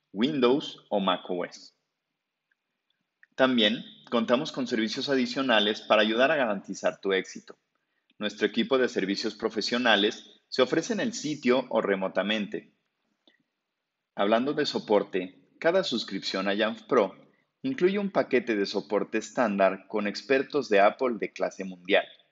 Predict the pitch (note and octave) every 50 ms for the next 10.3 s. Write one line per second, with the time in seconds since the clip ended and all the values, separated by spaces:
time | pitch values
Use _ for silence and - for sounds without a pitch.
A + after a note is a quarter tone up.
0 | _ _ _ _ _ _ _ _ _ _ _ _ _ C#3+ C#3+ C#3+ C3 A#2 A2 A2
1 | A#2+ A#2+ C3+ C3 B2 - C3 A2+ G#2+ G#2 - - - - C#3 C3+ B2 - B2+ A#2
2 | G#2+ G#2+ A2 G#2 - G#2+ - - A#2+ G#2+ A2+ A#2+ - D3+ C#3+ D3 C#3+ - D#3 D3
3 | C3 A#2+ B2+ C#3 C#3+ - _ _ _ _ _ - C3 C3 C3 B2+ - D3+ D3 E3+
4 | D#3+ - - - A#2 G#2+ G#2+ G2 - - - G2 F#2 - A2 G2+ - G2+ F#2+ F#2+
5 | - - - F2 F2 F2 - - - - - - _ _ _ _ _ _ _ _
6 | _ _ _ _ _ _ _ _ _ _ _ _ _ _ _ _ _ _ _ _
7 | _ _ - F#2 F2 G#2 G#2+ G#2+ A#2 D3 C3 - - - G2 F#2 - - _ _
8 | _ _ _ _ - D3+ F3 - G#3+ G3+ G3 E3+ A#2 A#2 A#2+ B2 B2+ C3 B2 A#2+
9 | G#2+ - - G#2 F#2+ F#2+ F#2+ F#2 - - G2+ F#2+ - - A#2 A#2+ A2 G2 - F2+
10 | D#2+ - - - _